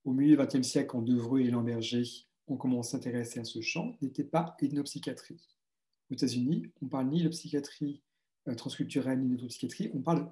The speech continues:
cross-cultural psychiatry. C'est l'expression la plus courante au milieu du vingtième siècle. D'ailleurs, l'anthropologue et, euh, médecin Arthur Kleinman, qui est l'une des figures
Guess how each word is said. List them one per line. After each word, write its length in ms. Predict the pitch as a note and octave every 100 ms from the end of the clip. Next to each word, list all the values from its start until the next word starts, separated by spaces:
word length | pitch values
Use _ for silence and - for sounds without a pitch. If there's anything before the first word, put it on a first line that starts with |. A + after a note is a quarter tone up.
| -
cross-cultural 1080 | - F3 E3+ - - C3+ - C#3+ C3 C3+ -
psychiatry. 640 | - B2+ - A2+ - - _ _ _ _
C'est 160 | -
l'expression 380 | C3 - D#3+ F3+
la 120 | D#3+
plus 200 | - -
courante 640 | - F3+ E3 D#3 F3 E3+ - _ _
au 80 | D#3
milieu 420 | C3+ C3 E3 E3+
du 80 | C#3
vingtième 260 | B2+ - A#2+
siècle. 340 | - A#2 - _ - - - -
D'ailleurs, 560 | D3 D3+ G3+ A3+ - -
l'anthropologue 760 | E3 E3 - E3 E3 E3+ E3 E3
et, 200 | C#3+ E3
euh, 120 | C3+ B2+
médecin 380 | C3 - D3 -
Arthur 320 | D3 - C#3
Kleinman, 640 | - C3 C3 C3+ E3+ G#3+ - _ _ _
qui 120 | C3
est 20 |
l'une 160 | D3+ E3+
des 80 | C3
figures 460 | - C#3 C#3+ -